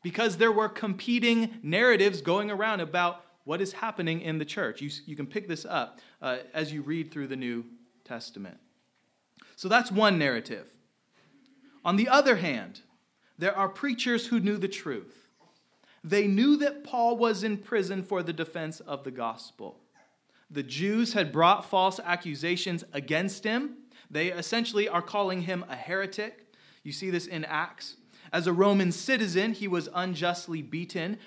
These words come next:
They had violated his civil rights. And so he appeals to Rome to vindicate not just himself, but the truth of the gospel. Paul is fulfilling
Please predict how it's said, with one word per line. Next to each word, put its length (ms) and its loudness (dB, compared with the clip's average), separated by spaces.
They 120 -2
had 180 -4
violated 720 2
his 200 -4
civil 460 -4
rights. 460 -4
And 100 -2
so 160 8
he 180 0
appeals 580 -2
to 240 0
Rome 520 2
to 160 0
vindicate 760 0
not 300 -2
just 380 -2
himself, 720 -4
but 140 -8
the 80 -6
truth 540 -6
of 140 -8
the 100 -6
gospel. 640 -6
Paul 320 0
is 220 -8
fulfilling 760 -4